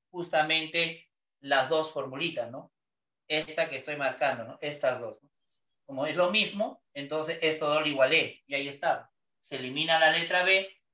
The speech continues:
y felizmente se pudo hallar justo lo que queríamos, ¿no? La suma de las tres letras. ¿Ahora sí quedó claro, hijito? ¿Sí? ¿Se entendió?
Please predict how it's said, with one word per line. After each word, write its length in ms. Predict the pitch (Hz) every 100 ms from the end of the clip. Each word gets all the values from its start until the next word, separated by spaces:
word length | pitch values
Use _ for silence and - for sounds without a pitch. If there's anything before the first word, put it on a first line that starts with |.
| _
y 100 | 139
felizmente 760 | 131 127 131 147 147 147 147 151
se 120 | 139
pudo 260 | 131 135 135
hallar 300 | 131 135 -
justo 300 | 220 - 139
lo 100 | 131
que 140 | 131 127
queríamos, 520 | 127 135 113 107 120
¿no? 200 | - - _ _ -
La 220 | 127 127
suma 380 | - 156 151 147
de 100 | 131
las 220 | 117 113
tres 220 | - 131 117
letras. 460 | 104 - _ - _ _ _ _ -
¿Ahora 200 | 165 170
sí 160 | 180
quedó 260 | 170 165 160
claro, 200 | 165 160
hijito? 360 | 156 - 196 - - - -
¿Sí? 180 | - 226
¿Se 140 | 185
entendió? 420 | 156 156 165 -